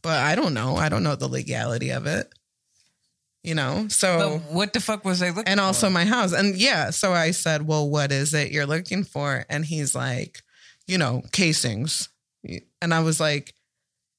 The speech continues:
Speaker 1: "Oh." I'm like, "I was literally in my living room. I didn't hear anything. Like, my headphones are good, but I can't imagine they'd be that good." And he's like, <laughs> "Wow, well,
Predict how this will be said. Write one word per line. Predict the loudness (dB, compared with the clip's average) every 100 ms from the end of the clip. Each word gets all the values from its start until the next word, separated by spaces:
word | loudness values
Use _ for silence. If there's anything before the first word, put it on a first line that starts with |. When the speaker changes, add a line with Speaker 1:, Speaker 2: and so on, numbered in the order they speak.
| _
Speaker 1:
"Oh." | -4 -2 0 -2 -4 -6 -6
I'm | -2
like, | -2 -2 -2
"I | 0 2 2 0 -4 -12 -18 -20 _
was | -4 -2 -2
literally | 0 2 4 4 4
in | 4
my | 4 4
living | 2 2 2
room. | 2 2 0
I | 0
didn't | 0 0
hear | -2 -2
anything. | -2 -2 -2 -2
Like, | -2 -2
my | -2
headphones | 0 0 0 -2 -2
are | -4
good, | -4 -4 -4
but | -2 0
I | 0
can't | 0 0 0
imagine | 2 2 2 0
they'd | -2 -2
be | -4
that | -2 -4
good." | -2 -2 -2 -6 _ _ _ _ _ _ _ _ _ _ _ _ _ _
And | 0
he's | 0 2
like, | 2 2 0 -6 -16 -4
<laughs> | -2 -2 -4 _ _
"Wow, | -4 -2 -2 -2
well, | 2 4 4 2 0